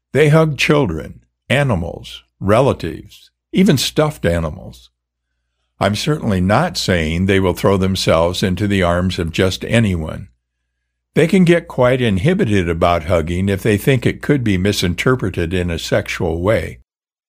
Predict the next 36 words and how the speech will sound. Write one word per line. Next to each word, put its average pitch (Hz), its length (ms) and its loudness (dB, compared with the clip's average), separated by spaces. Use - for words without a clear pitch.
But 90 160 -2
the 92 80 0
rest 92 380 2
of 95 80 0
the 87 100 -4
time, 90 500 -2
across 110 460 0
most 131 340 0
countries 131 440 -2
and 92 160 -2
cultures, 143 680 -4
women 123 400 2
hug 98 460 2
and 85 180 -2
like 87 440 0
to - 100 -6
be 82 160 -4
hugged. 85 480 -6
Now, 107 100 4
obviously, 123 640 2
a 104 60 2
man 117 360 2
can 98 180 0
display 101 500 2
affection 104 560 0
in 95 260 0
other 165 220 2
ways 87 460 0
that 104 160 -6
can 107 180 -2
be 110 340 0
equally 120 360 2
important 98 600 -2
to 101 140 0
a 90 60 2
woman. 92 440 -2